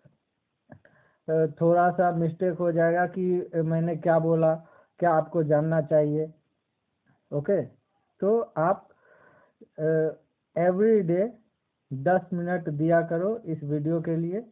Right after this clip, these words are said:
and दस मिनट आप देखो कि मैं क्या बोलता हूँ and मैं जो जो strong हॉर्स बताता हूँ उसको note down करके रखो। रेस के time में paddock में देखो घोड़ा कैसा है और भाव क्या खुला।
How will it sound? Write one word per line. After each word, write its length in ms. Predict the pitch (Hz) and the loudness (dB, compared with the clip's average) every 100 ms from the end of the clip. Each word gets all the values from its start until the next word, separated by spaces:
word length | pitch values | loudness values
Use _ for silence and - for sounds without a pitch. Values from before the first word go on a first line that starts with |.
| _ _ _ 156 | _ _ _ -4
and 220 | 165 165 151 147 | -4 -4 -6 -4
दस 200 | 175 175 | -4 -4
मिनट 380 | 175 175 208 220 - _ _ - | -6 -2 -2 -4 -18 _ _ -6
आप 200 | 151 156 | -4 -4
देखो 420 | 147 170 175 170 135 | -2 -2 0 -2 -2
कि 140 | 151 | -4
मैं 220 | 151 156 | -4 -4
क्या 240 | 147 170 160 | 0 0 2
बोलता 400 | 139 139 113 113 | -2 -6 -6 -8
हूँ 200 | 101 76 _ _ _ 147 | -8 -14 _ _ _ -4
and 220 | 160 160 | -2 -2
मैं 300 | 151 160 147 | 0 -2 0
जो 160 | 160 | -2
जो 260 | 170 202 180 | 0 0 0
strong 320 | 170 180 175 | -2 -4 -2
हॉर्स 240 | 156 156 151 | 2 2 2
बताता 500 | 147 139 139 131 151 | 0 0 -2 2 0
हूँ 140 | 180 | 0
उसको 360 | 156 147 - 156 | -2 -6 -4 -2
note 260 | 147 160 | 0 0
down 260 | 156 156 156 | 2 0 2
करके 280 | 156 151 165 | -2 0 2
रखो। 340 | 151 147 185 220 - - - | 0 2 -2 -2 -10 -16 -2
रेस 240 | 151 165 | 0 0
के 140 | 165 160 | -2 0
time 240 | 156 151 | 2 2
में 220 | 156 180 | 0 -4
paddock 460 | 190 147 143 156 160 | -2 0 2 0 0
में 180 | 160 143 | -6 0
देखो 360 | 147 147 175 | -2 -2 -8
घोड़ा 360 | 156 147 151 151 | -4 -2 2 0
कैसा 400 | 147 143 147 165 170 | 0 -2 0 0 2
है 180 | 202 220 - - _ _ - | 2 0 -18 -20 _ _ -6
और 560 | 139 143 143 147 135 - _ _ _ | 0 2 4 2 0 -10 _ _ _
भाव 320 | 143 147 160 165 | -4 0 2 2
क्या 200 | 170 156 | 2 0
खुला। 460 | 151 160 175 196 | 0 -2 0 0